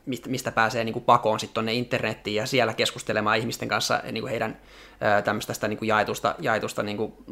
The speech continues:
vastustuksesta sitten tätä yleistä, yleistä kulttuuria vastaan. Ja, ja se oli niinku sitä, se oli niinku pitkään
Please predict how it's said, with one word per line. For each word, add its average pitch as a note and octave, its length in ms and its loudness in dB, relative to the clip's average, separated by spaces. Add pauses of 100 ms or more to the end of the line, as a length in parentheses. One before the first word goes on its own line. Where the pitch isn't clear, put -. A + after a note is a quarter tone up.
vastustuksesta A2+ 640 -2
sitten A#2 260 -4
tätä A2 180 2
yleistä, A2+ 520 -2
yleistä B2 240 -2
kulttuuria A2 480 0
vastaan. A2 440 0
Ja, A2 140 -2 (600)
ja A#2 60 -2
se D3 100 4
oli D3 160 10
niinku G#2 220 0
sitä, D3+ 420 2 (320)
se - 140 0
oli D3 80 6
niinku B2+ 180 2
pitkään A#2+ 580 2